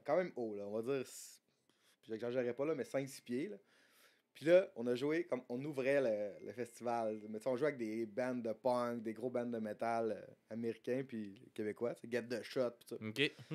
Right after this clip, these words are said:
Speaker 1: Puis nous, on jouait en premier, puis là, je voyais tout, tout le monde, là, ils regardaient ça dans leur coin, à moitié réveillé, les bras croisés, tout ça. Puis là, j'ai, j'ai couru, j'ai sauté de la scène,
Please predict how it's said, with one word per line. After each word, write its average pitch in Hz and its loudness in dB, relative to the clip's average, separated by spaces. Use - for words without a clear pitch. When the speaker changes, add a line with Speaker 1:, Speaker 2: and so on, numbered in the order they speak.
Speaker 1:
Puis 277 6
nous, 202 6
on 214 8
jouait 220 8
en 208 8
premier, 160 4
puis 233 -4
là, 262 6
je 160 -4
voyais 185 6
tout, 226 0
tout 220 -2
le 220 -2
monde, 214 2
là, 196 0
ils 190 -2
regardaient 151 4
ça 170 -2
dans 165 -2
leur 131 2
coin, 151 4
à 131 6
moitié 139 2
réveillé, 135 4
les 135 4
bras 127 2
croisés, 117 4
tout - -20
ça. 147 -4
Puis 180 0
là, - 2
j'ai, 147 2
j'ai 135 -4
couru, 185 4
j'ai 175 4
sauté 185 6
de 180 0
la 139 6
scène, 165 2